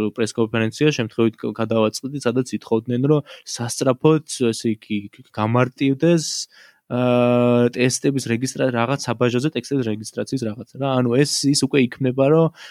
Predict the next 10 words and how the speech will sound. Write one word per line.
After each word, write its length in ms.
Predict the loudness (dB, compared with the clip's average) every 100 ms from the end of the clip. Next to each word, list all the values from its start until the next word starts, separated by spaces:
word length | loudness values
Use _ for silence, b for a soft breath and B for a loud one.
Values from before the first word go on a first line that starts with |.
| B
მ, 160 | -10 -8
სინამდვილეში 720 | -4 0 0 2 2 0 0
აქ 220 | -4 -4
გამოსავალი, 760 | 0 0 0 0 2 2 0 0
აქ 200 | -2 -4 -8 -10 -8
კერძო, 520 | -6 -6 -4 0 0 2 0 -2
ა, 180 | -4 -4 -2 -4 -6
სექტორს, 600 | -6 -6 -4 2 2 2 -4 -10 b b b b
ა, 140 | -6 -4 -4
და 200 | 0